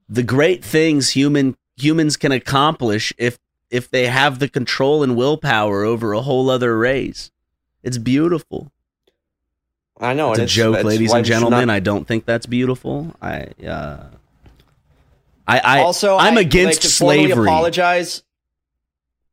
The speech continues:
Speaker 2: Yeah, well, nice save.
Speaker 1: Well, I am.
Speaker 2: I, I would like to ap-, like, formally apologize to fans of Sam Hyde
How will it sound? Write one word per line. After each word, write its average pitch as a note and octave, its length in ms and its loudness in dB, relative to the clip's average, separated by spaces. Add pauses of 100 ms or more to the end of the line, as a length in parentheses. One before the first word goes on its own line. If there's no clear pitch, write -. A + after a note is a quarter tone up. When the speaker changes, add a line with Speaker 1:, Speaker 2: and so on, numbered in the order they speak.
(120)
Speaker 2:
Yeah, G2+ 320 -4
well, F#2 220 -10 (240)
nice A2+ 180 -4
save. G2 440 -4 (680)
Speaker 1:
Well, G2+ 320 -2
I C3+ 120 0
am. E3 160 0
Speaker 2:
I, A#2 140 2
I A2 100 0
would B2 100 -2
like C#3 160 0
to E3 140 -2
ap-, - 120 -14 (100)
like, B2+ 220 0 (200)
formally D3+ 380 0
apologize B2+ 680 0
to G#2+ 140 -6 (140)
fans B2 440 -2
of G2+ 80 -4
Sam A#2 300 -2
Hyde A#2+ 460 0